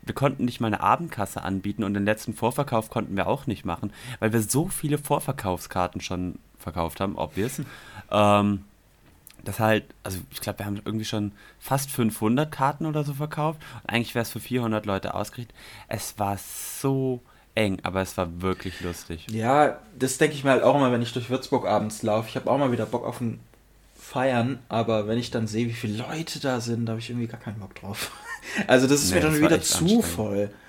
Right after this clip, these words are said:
Speaker 2: alles. Vor allem gibt's auch eine Bar in Würzburg,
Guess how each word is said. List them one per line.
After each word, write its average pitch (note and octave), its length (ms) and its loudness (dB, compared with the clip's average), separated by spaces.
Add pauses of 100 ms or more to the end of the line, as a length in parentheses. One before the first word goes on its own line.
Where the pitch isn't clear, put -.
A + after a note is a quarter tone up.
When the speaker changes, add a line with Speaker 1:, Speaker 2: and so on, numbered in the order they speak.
(220)
Speaker 2:
alles. A2 300 -2
Vor B2+ 120 8
allem C#3 180 10
gibt's D3 200 -2
auch C3 240 6
eine C3 100 2
Bar A#2+ 380 4
in A2+ 140 -4
Würzburg, A#2 580 -4